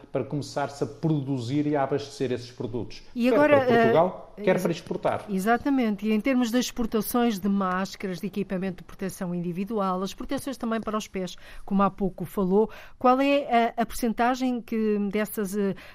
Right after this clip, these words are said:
Speaker 2: dessas exportações, ehm, eh, em, em termos nacionais? De, ou seja, de, do setor têxtil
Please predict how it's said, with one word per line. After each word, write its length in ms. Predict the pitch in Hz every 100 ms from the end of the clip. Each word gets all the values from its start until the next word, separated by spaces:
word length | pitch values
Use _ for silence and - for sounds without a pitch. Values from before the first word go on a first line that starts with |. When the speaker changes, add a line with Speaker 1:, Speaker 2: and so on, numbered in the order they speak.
| -
Speaker 2:
dessas 540 | 190 220 226 226 202
exportações, 1040 | 240 - - 208 214 185 - 196 226 - -
ehm, 760 | 208 208 208 202 196 196 196
eh, 520 | 196 190 190 180 180 -
em, 380 | 190 196 185 190
em 40 |
termos 260 | 175 208 196
nacionais? 520 | 208 202 175 156 - - - -
De, 120 | 180
ou 340 | 214 262 190 180
seja, 380 | - 196 170 180
de, 240 | 175 202
do 160 | 165 185
setor 340 | 220 202 208
têxtil 320 | 220 190 196